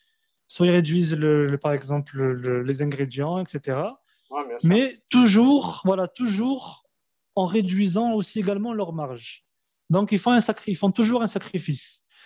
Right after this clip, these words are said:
Speaker 1: Ils peuvent pas toujours, ils peuvent pas toujours tout supporter, supporter, euh, le, le, le, la situation économique du pays, ils ne peuvent pas tout supporter, donc ils sont obligés de faire des, des concessions.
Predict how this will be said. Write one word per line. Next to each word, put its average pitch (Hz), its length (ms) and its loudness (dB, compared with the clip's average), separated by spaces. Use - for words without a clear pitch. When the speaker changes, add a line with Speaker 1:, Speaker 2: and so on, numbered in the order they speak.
Speaker 1:
Ils 175 80 4
peuvent 196 140 0
pas 269 140 0
toujours, 226 440 -2
ils 180 40 -6
peuvent 202 140 0
pas 254 100 2
toujours 220 320 -8
tout 262 160 -4
supporter, 208 680 -4
supporter, 196 580 0
euh, 185 180 2
le, 165 180 -4
le, 156 340 -4
le, 139 500 -6
la 170 80 4
situation 185 380 2
économique 180 460 4
du 165 120 -2
pays, 175 160 0
ils 220 40 2
ne 208 40 0
peuvent 180 120 -2
pas 214 160 -4
tout - 180 -12
supporter, - 460 -4
donc 185 180 -2
ils 180 60 -8
sont 180 120 -2
obligés 180 240 0
de 202 80 0
faire 185 200 -2
des, 160 260 -2
des 156 140 -4
concessions. 170 540 -6